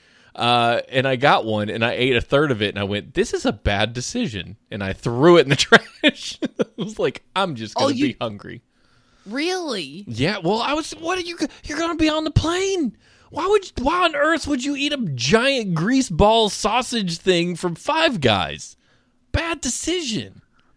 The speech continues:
Speaker 2: Well, see, that was, like, that's the, like, I don't, I feel like I've had, since I've had my gallbladder out, I feel like I have an iron gut. Like, stuff doesn't really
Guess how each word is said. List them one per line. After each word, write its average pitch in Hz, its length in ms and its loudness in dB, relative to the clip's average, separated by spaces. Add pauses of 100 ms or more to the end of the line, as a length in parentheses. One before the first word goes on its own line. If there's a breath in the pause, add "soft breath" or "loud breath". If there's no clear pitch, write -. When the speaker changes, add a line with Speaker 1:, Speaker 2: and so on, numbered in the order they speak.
(100)
Speaker 2:
Well, 427 120 -4
see, 523 200 -4
that 605 300 4
was, - 100 -20
like, 440 240 -2
that's 508 240 -2
the, 494 300 0
like, 330 260 -8
I 403 80 -6
don't, 508 260 -6 (640)
I 415 100 -18
feel 415 240 -12
like 480 200 -10
I've 403 140 -10
had, 370 260 -2 (200)
since 440 420 -4
I've 320 220 0
had 277 260 -2
my 240 260 -4
gallbladder 220 680 -2
out, 156 220 -4
I 202 100 -8
feel 247 160 -12
like 277 140 -10
I 302 40 -8
have 277 160 -8
an 254 160 -8
iron 202 420 -4
gut. 196 260 -2
Like, 165 220 -12
stuff - 320 -8
doesn't 220 360 -10
really 185 520 -8